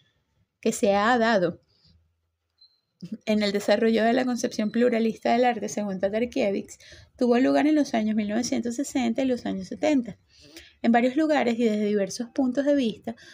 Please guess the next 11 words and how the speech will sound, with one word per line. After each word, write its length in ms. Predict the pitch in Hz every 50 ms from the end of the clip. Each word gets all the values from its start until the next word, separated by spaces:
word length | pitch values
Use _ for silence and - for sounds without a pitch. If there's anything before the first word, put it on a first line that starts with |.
| - _
subraya 420 | - - 262 240 247 226 233 247 254
las 100 | 254 302
diferencias 580 | 302 285 - - 226 214 214 214 - 247 233
cualitativas, 840 | - - 247 233 220 214 - 196 190 - 220 214 208 190 190 190 - _ - - - - - -
la 220 | 240 240 233 226
heterogeneidad 840 | 214 208 - 220 214 220 196 214 226 214 214 208 208 208 208 202 196
de 120 | 190 226
las 160 | 247 262 262 277
intenciones 580 | 277 240 - 226 185 - - 208 202 208 208
del 160 | 214 240 233
artista, 600 | 202 196 196 196 - 254 269 247 - - - 202